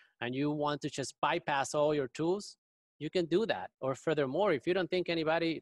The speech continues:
should be looking at that in your organization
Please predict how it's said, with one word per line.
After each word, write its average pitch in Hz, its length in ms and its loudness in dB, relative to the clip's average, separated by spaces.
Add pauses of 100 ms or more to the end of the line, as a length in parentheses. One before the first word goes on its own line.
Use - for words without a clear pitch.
should - 360 -4
be 202 220 0
looking 185 300 0
at 123 200 -2
that 113 240 0 (1000)
in 131 140 -4
your 139 220 4
organization 147 840 0